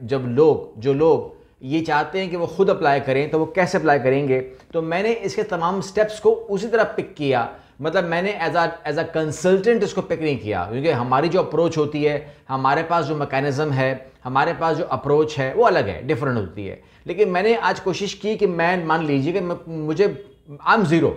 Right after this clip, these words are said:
मुझे कुछ भी नहीं, अ, समझ में आ रही, कुछ भी समझ, पता नहीं है मुझको, तो मैं थोड़ी बहुत हेल्प तो लूँगा। लेकिन मैंने बहरहाल शुरुआत की है इस किस्म से कि मैं एक लेमैन हूँ and I want to apply in Norway।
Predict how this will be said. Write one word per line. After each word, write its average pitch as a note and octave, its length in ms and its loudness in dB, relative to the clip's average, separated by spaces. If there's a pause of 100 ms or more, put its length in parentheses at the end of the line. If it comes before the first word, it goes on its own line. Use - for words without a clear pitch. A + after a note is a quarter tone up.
(100)
मुझे E3+ 180 -2
कुछ G3 240 0
भी G3 200 6
नहीं, C3+ 500 -4
अ, B2+ 80 -8
समझ C3 340 -8
में C3 140 -2
आ D3+ 80 2
रही, C#3 180 -2 (220)
कुछ F#3 120 -2
भी G3+ 100 0
समझ, D#3 440 0
पता D3 200 2
नहीं E3+ 160 -2
है D3 80 0
मुझको, C#3+ 440 -4 (260)
तो E3+ 100 2
मैं F#3+ 120 0
थोड़ी F#3 180 6
बहुत G3+ 160 2
हेल्प E3 200 4
तो F#3+ 60 0
लूँगा। F#3+ 460 2 (140)
लेकिन F3 260 -2
मैंने F3 260 -2
बहरहाल D3 360 0
शुरुआत D#3+ 520 0
की C3 140 -2
है B2+ 300 -4
इस G3+ 160 2
किस्म C3 280 -4
से C#3+ 320 -6 (180)
कि C#3+ 100 2
मैं D3+ 500 -2
एक - 300 -8 (120)
लेमैन E3+ 580 0
हूँ E3 300 -4 (220)
and C#3+ 80 -4 (160)
I F3 100 2
want D3+ 220 0
to C#3+ 80 -4
apply B2+ 460 0 (120)
in A#2+ 160 -4 (280)
Norway। F#2+ 540 -2